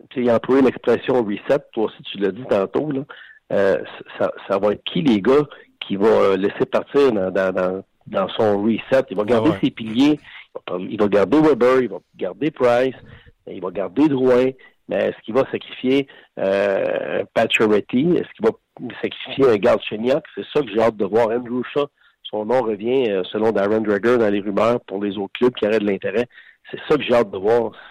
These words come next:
Speaker 1: ce qu'il va faire d'ici la fin du mois de février.
Speaker 2: Écoute, il y a plein de choses que tu as mentionnées, là, que je veux, euh, bouncer dessus, là. Premièrement, euh, c'est un podcast,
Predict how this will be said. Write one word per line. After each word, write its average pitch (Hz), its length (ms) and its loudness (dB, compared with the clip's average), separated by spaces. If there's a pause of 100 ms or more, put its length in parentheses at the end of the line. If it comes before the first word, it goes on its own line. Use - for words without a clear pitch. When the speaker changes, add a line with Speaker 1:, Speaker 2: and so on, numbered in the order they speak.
(140)
Speaker 1:
ce - 60 -20
qu'il - 120 -14
va 104 160 -4
faire 117 260 2 (540)
d'ici 98 480 -14
la 98 140 -4
fin 107 160 -2
du 98 100 -8
mois 107 120 -2
de 101 60 -12
février. 98 500 -8 (640)
Speaker 2:
Écoute, 160 240 -2
il 147 60 -4
y - 20 0
a 131 40 -4
plein 156 120 0
de 147 80 -6
choses 175 200 -2
que 139 100 -4
tu 139 120 -4
as 123 80 0
mentionnées, 127 480 -4
là, 143 100 -4
que 123 180 -4
je 101 80 -10
veux, 127 200 -2
euh, 110 160 0
bouncer 123 420 -6
dessus, 175 280 -12
là. 175 80 -8
Premièrement, 131 400 -4
euh, 101 400 -6
c'est 113 140 -12
un 107 40 -8
podcast, 120 480 -10